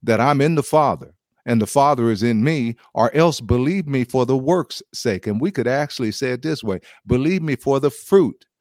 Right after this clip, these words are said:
that's manifesting through what I'm saying and him performing." Verse twelve, "Truly, truly, I say unto you, he that believes on me, the works that I do, he shall do also, and greater works than these shall he do,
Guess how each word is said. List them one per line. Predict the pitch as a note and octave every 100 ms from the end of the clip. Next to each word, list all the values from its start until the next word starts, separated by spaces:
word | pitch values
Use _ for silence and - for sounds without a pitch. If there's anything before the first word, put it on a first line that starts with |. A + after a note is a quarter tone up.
| _
that's | - A2 -
manifesting | A2+ G#2 F#2 A#2+ G2+ - G#2+
through | - A#2
what | A2 A#2
I'm | A#2+ B2+
saying | - E3 C3+ C#3+ - _ -
and | A#2
him | A2+ A#2+
performing." | C3+ B2 D3+ G#2+ C2 _ _ _ -
Verse | G#2 G#2+
twelve, | - D3 F#2 - _ _ -
"Truly, | D#3+ E3+ F3+
truly, | F3 E3+ C#3 A#2
I | A2
say | A2+ C#3+ C#3
unto | C3+ B2+
you, | C3 G2 - - -
he | D#3+
that | E3 D3+
believes | C#3 D#3 D3+
on | D3+ D3+ E3
me, | F3 E2+ C#2+ _ _ _ _ _ _
the | A2+
works | A2+ D3+ D3+ -
that | B2+ -
I | A#2+ C#3+ F#3+
do, | E3+ G3 A#2+ G#2
he | A2 C#3+
shall | - B2+
do | B2 B2+
also, | C3+ C3+ - F#2+ E2 - -
and | A#2 A#2+ G2+
greater | C3+ F#3 F#3
works | C3 C#3+ C#3
than | - A#2+ A#2
these | C3 D#3 C3
shall | C3 A2
he | A#2+
do, | D#3+ C#3 F#2 G2+